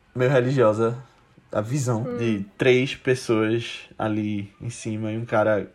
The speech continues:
Speaker 1: que parecia um padre, na verdade, do meio, que era o pai dela.
Speaker 2: O pai, é.
Speaker 1: Com aquela, a roupa, né, a estola.
Speaker 2: É mesmo, é.
Speaker 1: Questão do vermelho, o sapato vermelho, que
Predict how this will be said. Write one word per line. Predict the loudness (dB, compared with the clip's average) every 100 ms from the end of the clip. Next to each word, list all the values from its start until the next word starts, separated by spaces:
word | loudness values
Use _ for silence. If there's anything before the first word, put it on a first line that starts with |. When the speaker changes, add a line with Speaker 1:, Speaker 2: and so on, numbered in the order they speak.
| _
Speaker 1:
que | 0
parecia | 2 2 0
um | -6
padre, | -2 -2 0 -2
na | -2
verdade, | -2 -4 -4 -6
do | -6
meio, | -6 -4
que |
era | -4
o |
pai | 0 0 2
dela. | 0 0 -4
Speaker 2:
O | -10
pai, | -16 -14 -16
é. | -14 -12 -12 -6
Speaker 1:
Com | -4
aquela, | -2 0 2 2 0 -2 -6 -12 _ _ -8
a | -4
roupa, | -4 -4
né, | -6
a | -6
estola. | -6 -4 -4 -8 _ _ -16
Speaker 2:
É | -12
mesmo, | -8 -10 -10 -16 -20 -14
é. | -10 -8 -10 -6 0
Speaker 1:
Questão | 0 0 -2
do | 0
vermelho, | 0 2 4 4 4 -2 -6
o | -14
sapato | -4 -2 0 0 0
vermelho, | -2 -2 -4 -6
que | -8 -6 -6 -6 -6